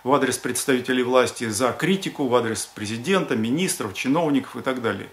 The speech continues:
То есть то, что положено по политическому процессу, критические замечания, критические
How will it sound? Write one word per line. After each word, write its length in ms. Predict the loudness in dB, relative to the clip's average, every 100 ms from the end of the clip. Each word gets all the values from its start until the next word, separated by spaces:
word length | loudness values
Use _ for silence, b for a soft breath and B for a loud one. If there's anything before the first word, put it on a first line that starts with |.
| B B -4
То 60 |
есть 140 | -2 0
то, 120 | 0
что 160 | 0
положено 540 | 4 4 6 2 2 -2
по 180 | -2 -2
политическому 580 | -2 -4 -4 -4 -4
процессу, 500 | -4 -2 -2 -4 -4
критические 580 | -4 -6 -4 -6 -6 -6
замечания, 500 | -4 -6 -2 -2 -2
критические 760 | -2 -6 -6 -6 -6 -4 -6